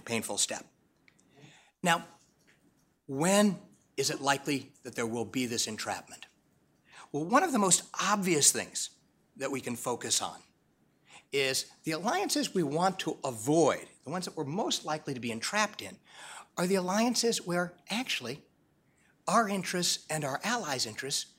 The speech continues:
diverge substantially. Because it's in those situations where,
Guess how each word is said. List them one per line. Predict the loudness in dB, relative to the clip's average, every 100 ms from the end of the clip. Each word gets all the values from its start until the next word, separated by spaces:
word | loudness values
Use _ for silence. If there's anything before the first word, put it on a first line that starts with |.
| _
diverge | -2 2 2 2 2
substantially. | 2 2 0 0 -2 -4 -10 _ _ _ _ _ _
Because | 0 4 4
it's | 4 2
in | 0 0
those | 0 4 4
situations | 4 2 -2 -4 -6 -8 -10 -12 -14 -2
where, | 2 2